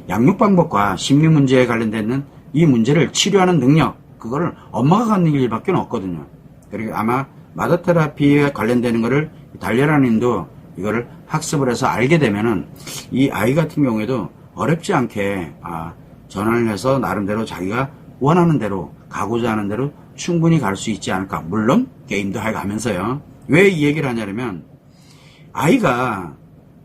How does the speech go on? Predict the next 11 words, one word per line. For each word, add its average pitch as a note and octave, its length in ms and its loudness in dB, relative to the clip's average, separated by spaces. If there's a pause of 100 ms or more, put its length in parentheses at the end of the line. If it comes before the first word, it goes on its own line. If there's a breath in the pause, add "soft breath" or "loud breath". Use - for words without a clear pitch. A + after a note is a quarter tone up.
(140)
나름대로 A#2+ 840 2
뭐 A#2 180 -4
하면은 D3 460 0 (440)
하-, - 240 -14
한대요. A#3+ 560 2 (680)
그러니까 F3 220 0
내가 D#3 340 2
"요거 F#3 260 4
한번 G#3 240 2
해봐라." G3 340 0
그래도 F3+ 140 -6